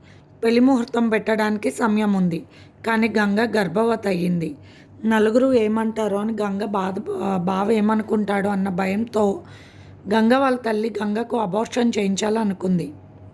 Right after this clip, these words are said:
ఆ విషయం విన్న సంగవి ఊరుకోలేదు. "ఒక బిడ్డను చంపే అధికారం మీకుందా? మీకెందుకుంది?" అని ఆ మాట చెప్పేసరికి సతీష్ గంగ బావను పిలిపించడం వల్ల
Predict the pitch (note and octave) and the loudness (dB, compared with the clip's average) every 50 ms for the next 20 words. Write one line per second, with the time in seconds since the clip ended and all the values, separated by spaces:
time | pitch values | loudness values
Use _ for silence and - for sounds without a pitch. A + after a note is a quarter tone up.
0 | - - - - - - - - - - - - - - - - - - - - | -20 -20 -20 -20 -20 -20 -20 -20 -20 -20 -20 -20 -18 -18 -18 -18 -16 -16 -14 -12
1 | - - F3+ G#3 G3+ G#3 G3 - - C4 C4+ C#4 C4+ B3+ A3+ A3 A3+ A3 A3 G#3+ | -6 -4 -2 0 2 2 2 2 2 2 4 4 4 4 4 2 0 0 -2 -2
2 | A3 G#3 G3+ G#3 G#3 A3+ B3 B3 A3 G#3 G3+ G#3 G3+ - - B3 A#3 G#3+ G3+ F3 | -2 0 0 0 2 2 2 2 2 2 0 0 -2 -2 -2 0 0 0 0 -2
3 | C#3+ - - - - - - - - - - - - - - A#3 G3 F3+ A3 F#3 | -4 -8 -12 -14 -20 -20 -20 -20 -20 -20 -14 -14 -10 -4 -2 -2 2 2 0 2
4 | E3 B3 C4 C4 C4 - B3+ A3+ G#3 G3 - - - B3 B3 A#3 G#3+ F3 G3 G3 | 2 2 4 4 4 2 2 0 -2 -4 -6 -4 -2 0 0 0 0 -2 -4 -2
5 | G#3+ A#3+ A#3 A#3 A#3 A3+ A3 G#3+ G#3 - G3+ G3+ G#3 G#3 G#3+ A3+ A3+ A#3 B3 - | 0 0 0 0 0 -2 -2 -2 -4 -2 -2 -2 0 0 0 0 0 -2 -4 -8
6 | - - - G3+ G3+ A3 G#3 - A3+ G#3 G#3 A3 A#3+ - B3+ A#3 A3+ A3+ A#3 A#3+ | -10 -12 -6 -4 -2 -2 0 0 0 2 2 0 0 0 0 0 2 2 2 2
7 | A#3+ - - - - - - - - - - - - G3 G#3 A3 A3 A3 G#3+ G#3 | 0 -2 -6 -12 -20 -20 -20 -20 -20 -20 -20 -16 -6 -2 0 2 2 2 2 2
8 | G#3 G3 G3 G3+ - B3 A#3+ A#3+ A#3 A3 - A3+ A3 G3+ G#3 A3+ G#3+ F#3+ F#3 - | 0 0 0 0 0 0 2 0 -2 -2 0 0 0 0 2 0 0 0 0 -2
9 | A3 G#3 G3+ F#3 - - - - - - - - - - - A3+ G#3+ A3 B3 B3+ | -2 -2 -2 -4 -6 -10 -18 -20 -20 -20 -20 -14 -10 -2 0 0 2 4 2 2
10 | B3+ B3 - - - G3 A3 A3 G#3 G#3 A#3 A#3 G#3+ A#3+ A3+ A3 A3+ A3+ - - | 2 2 -2 -6 -2 -2 0 0 0 0 0 0 0 0 0 0 -2 -4 -2 -2
11 | G#3+ G3+ F#3+ - A#3 A#3 A3 A#3+ A3+ G#3+ G#3+ G#3+ G#3 G#3 F#3+ F#3+ G3 F#3+ F#3+ | -4 -4 -2 -4 -4 -4 -2 -4 -2 -2 -2 -2 -2 -2 0 0 0 -2 -2